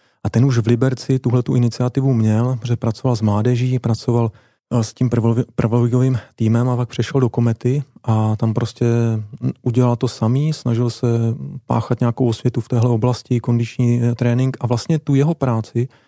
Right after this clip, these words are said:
ukázala výživa. Že ty, ty, on je perfektně zatížil, udělal všechno, veškerou práci, co mohl, a vlastně, eh,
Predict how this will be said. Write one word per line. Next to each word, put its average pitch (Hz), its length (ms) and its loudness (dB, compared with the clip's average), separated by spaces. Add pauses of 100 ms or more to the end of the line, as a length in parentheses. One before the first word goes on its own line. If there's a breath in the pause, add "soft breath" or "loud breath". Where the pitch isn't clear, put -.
(200 soft breath)
ukázala 127 380 0
výživa. 120 400 0 (680)
Že 135 60 2
ty, 143 120 -2 (120)
ty, 147 120 -2 (160)
on 160 160 2
je 120 160 0 (160)
perfektně 139 400 0
zatížil, 143 680 0 (580)
udělal 127 300 2
všechno, 131 360 -2
veškerou 123 340 2
práci, 123 340 -2
co 113 140 -2
mohl, 123 280 0 (520)
a 123 60 0
vlastně, 120 520 0 (120)
eh, 131 40 -2